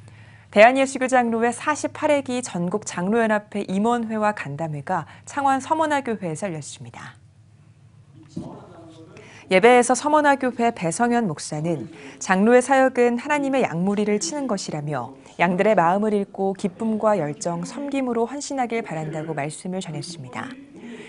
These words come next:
이어진 간담회에서는 사업과 감사, 회계 보고가 진행됐으며 임원 세미나와 학예 수련의 준비 관련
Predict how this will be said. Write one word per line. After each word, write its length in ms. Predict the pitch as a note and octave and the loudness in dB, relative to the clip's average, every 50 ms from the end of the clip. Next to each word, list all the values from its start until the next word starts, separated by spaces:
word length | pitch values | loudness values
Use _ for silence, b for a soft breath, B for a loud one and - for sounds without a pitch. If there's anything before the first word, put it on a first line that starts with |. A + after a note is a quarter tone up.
| B B B | B B B
이어진 280 | F#3 G3 F#3+ A#3 A#3+ | 4 4 4 4 0
간담회에서는 920 | A3 - F3+ F3+ G3+ A3+ A#3 A#3 A3+ A3+ A3 - G#3+ G#3 G#3 G#3 G#3 G#3 G#3+ | 0 -2 2 6 6 6 6 6 2 0 0 -2 -2 -2 -2 -2 -2 -2 -4
사업과 640 | - - D4 D4 C#4+ C#4+ - - - A#3+ A3+ A3+ | -4 -2 0 0 0 0 -4 -2 2 2 2 2
감사, 520 | A3+ - - D#3 D3+ D3+ - F3 D#3 C3+ D3 - | 0 -4 -8 -8 -8 -8 -6 -4 -4 -4 -4 -4
회계 240 | A#3 C4+ C4+ D4 C4+ | -6 -4 -2 -2 -2
보고가 400 | C4+ A#3+ A3 - G#3+ - G#3+ G#3+ | -2 -4 -4 -4 -2 -2 -2 -4
진행됐으며 800 | - - D#3+ D#3+ D#3+ D3+ C#3+ B2+ - - C#3 C#3 D#3+ D3+ A2 - - B B B B B B B | -4 -6 -8 -8 -8 -10 -10 -12 -12 -12 -10 -6 -6 -6 -6 -8 -10 B B B B B B B
임원 300 | B F#3+ G#3+ A3 A3 A3 | B 4 4 4 4 4
세미나와 500 | - C4+ C4 C4+ C4 B3 A#3+ A3+ A3+ A3+ | 2 0 0 0 0 0 0 2 2 0
학예 360 | A3+ - D4 D4+ D4+ C#4+ C#4+ | 0 0 -2 -2 -2 -2 -4
수련의 420 | C#4 - - B3+ A#3 A3 A3+ A3 | -4 -4 -4 -4 -4 -4 -4 -6
준비 340 | A3 - - F#3 F#3+ G3+ G#3+ | -8 -8 -6 -6 -4 -4 -4
관련 320 | G#3 G3+ G3 F#3+ G3 G3 | -4 -4 -4 -2 -4 -4